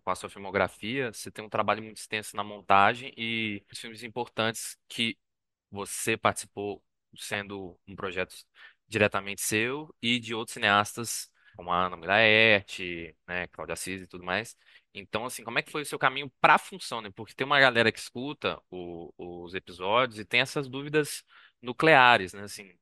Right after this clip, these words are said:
questão da função, assim, porque cada um às vezes quer ficar conhecido por, "Ah, eu quero ser o montador, o diretor" e tal. Como é que foi essa escolha do caminho?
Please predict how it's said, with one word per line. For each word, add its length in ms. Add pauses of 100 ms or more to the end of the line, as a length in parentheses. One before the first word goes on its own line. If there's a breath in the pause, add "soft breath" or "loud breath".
(160)
questão 220
da 100
função, 480
assim, 200
porque 200
cada 260
um 80
às 100
vezes 200
quer 300 (420 soft breath)
ficar 320
conhecido 560
por, 280
"Ah, 140
eu 80
quero 240
ser 240
o 120
montador, 560
o 160
diretor" 540
e 40
tal. 180
Como 120
é 60
que 120
foi 120
essa 200
escolha 260
do 80
caminho? 400